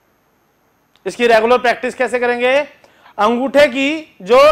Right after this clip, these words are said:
नाखून है आपका, अंगूठे का ऊपर वाला जो नाखून है छोटा सा, उसको ध्यान से देखे, सिर्फ नाखून को, पूरे अंगूठे को नहीं देखना, सिर्फ छोटे से नाखून को देखना है। जिनका नहीं है वो ऊपर वाले हिस्से को देख ले बस। और उसके बाद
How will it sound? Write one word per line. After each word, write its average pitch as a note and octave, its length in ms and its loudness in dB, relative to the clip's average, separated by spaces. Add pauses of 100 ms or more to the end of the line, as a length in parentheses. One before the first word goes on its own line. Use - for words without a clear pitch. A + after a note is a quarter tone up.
नाखून A3+ 480 -2
है C4+ 100 0
आपका, A3 340 2
अंगूठे A3 360 -2
का B3+ 100 2
ऊपर B3 280 2
वाला C4 220 4
जो B3 120 0
नाखून A#3+ 320 -2
है A#3+ 60 -6
छोटा B3+ 320 0
सा, D#3 300 -6 (400)
उसको A#3 260 -2
ध्यान B3 300 2
से C4 120 2
देखे, G3+ 300 0
सिर्फ C#4+ 240 -2
नाखून B3+ 420 -2
को, F3+ 160 -2
पूरे A#3+ 280 -2
अंगूठे B3+ 280 0
को C#4 100 -2
नहीं D4 120 -4
देखना, F#3 300 -4 (340)
सिर्फ C#4+ 260 -6
छोटे B3+ 220 0
से C4+ 100 0
नाखून A3+ 360 -2
को A3 80 -2
देखना D3+ 280 -6
है। G#2+ 80 -18 (1040)
जिनका B3+ 280 -2
नहीं C4+ 240 0
है D#4 120 4
वो D#4 120 6
ऊपर C#4+ 260 2
वाले C4+ 200 4
हिस्से A3+ 260 -2
को G#3+ 120 -4
देख F3 200 -6
ले C#3+ 120 -14
बस। - 280 -20 (1400)
और G#3 120 2
उसके C#4+ 240 2
बाद C4 420 4